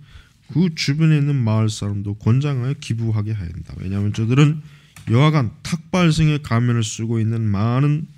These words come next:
불황자들과 무리한들을 먹여 살리지 않으면 안 되기 때문이다." 그렇게 하면 누가 이렇게, 누가 실제로 가난하고 누가 가난하지 않은지도 역시 알 수 있을 것이다.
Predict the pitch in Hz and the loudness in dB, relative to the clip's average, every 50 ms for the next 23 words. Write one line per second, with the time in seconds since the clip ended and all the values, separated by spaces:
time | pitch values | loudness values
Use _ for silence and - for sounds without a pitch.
0 | - - _ _ _ _ - 101 110 131 143 147 143 139 135 131 123 123 120 120 | -20 -20 _ _ _ _ -4 0 2 2 2 0 -2 -2 -4 -4 -4 -4 -4 -4
1 | 113 104 101 - - 101 104 117 135 139 131 123 120 113 113 117 127 139 151 156 | -4 -6 -6 -6 -6 -4 -2 0 0 2 2 0 0 0 0 0 0 -2 -2 -6
2 | - - - _ - _ _ - 101 98 104 101 107 104 98 - - 110 101 98 | -10 -18 -20 _ -20 _ _ -4 0 2 2 4 4 4 4 2 2 0 -2 -2
3 | 95 82 - 120 110 98 95 107 117 107 87 87 92 98 104 107 - - 87 85 | -4 -6 -6 -6 -6 -4 -4 -4 -4 -4 -4 -4 -4 -6 -8 -8 -8 -8 -8 -8
4 | 82 80 - - - 110 123 127 131 131 135 139 131 135 143 147 143 143 147 147 | -8 -10 -10 -8 -6 -6 -4 -2 0 0 0 0 0 0 0 0 0 0 -2 -2
5 | 147 147 151 143 - - - 131 143 151 139 - - - 175 180 - - 165 160 | -4 -6 -6 -6 -8 -10 -6 -2 0 0 0 0 -2 -4 -4 -4 -2 0 2 2
6 | 165 170 - - - - - _ _ _ _ _ _ - - 113 120 127 127 120 | 2 0 -2 -8 -14 -20 -20 _ _ _ _ _ _ -4 -2 0 2 2 2 2
7 | 113 107 104 98 92 90 95 107 123 127 - - 110 113 113 113 107 104 - 101 | 0 0 -2 -4 -4 -2 -2 0 0 -2 0 0 2 4 4 4 2 2 0 -2
8 | 98 92 85 - - 92 95 90 90 87 101 101 - - - 120 135 135 - - | -2 -4 -6 -6 -4 -4 -2 -2 -4 -6 -8 -10 -10 -8 -6 -6 -6 -6 -8 -4
9 | - 101 101 98 - - 104 95 90 - - 101 104 - - - 107 - - - | -2 0 0 0 -2 -4 -4 -4 -6 -6 -8 -10 -10 -10 -12 -12 -12 -14 -14 -16
10 | - - | -16 -16